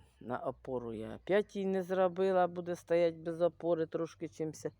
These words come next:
при той. Начала вчора, хотіла підставити, зломила одну гілку, бросила. Ось,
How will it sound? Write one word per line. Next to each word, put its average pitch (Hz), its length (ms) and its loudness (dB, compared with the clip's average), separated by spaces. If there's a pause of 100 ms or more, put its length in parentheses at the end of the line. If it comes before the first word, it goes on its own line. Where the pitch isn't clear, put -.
(500)
при 151 220 0
той. 156 480 2
Начала 151 500 4
вчора, 156 380 4 (480)
хотіла 156 460 6
підставити, 151 760 6
зломила 143 540 6
одну 156 380 2
гілку, 156 520 -2
бросила. 151 680 0 (1000)
Ось, 139 400 -2